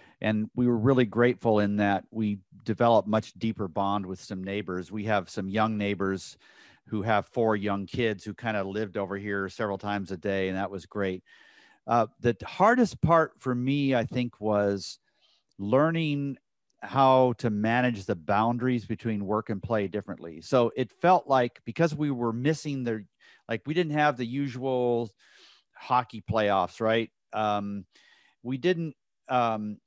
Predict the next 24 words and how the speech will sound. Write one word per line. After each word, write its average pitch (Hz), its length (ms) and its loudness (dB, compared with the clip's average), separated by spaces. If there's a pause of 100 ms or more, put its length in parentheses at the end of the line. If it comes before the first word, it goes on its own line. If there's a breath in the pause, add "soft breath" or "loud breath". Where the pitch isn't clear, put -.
(160)
that, 127 300 -4
that 135 160 -4 (100)
we 147 140 -10
didn't 180 240 -4
drive 143 400 2
to 127 100 -6
work 135 300 2
on 120 200 2
Monday 127 360 0
through 117 200 -6
Friday 123 600 2
and 107 120 0
then 113 140 -2
stay 113 300 0
home. 113 400 4
We, 113 180 0
we 131 140 -2
were 131 160 0
missing 156 520 0
some 151 220 -4
of 131 80 0
those 117 240 0
transaction 123 720 -2
boundaries. 113 580 -2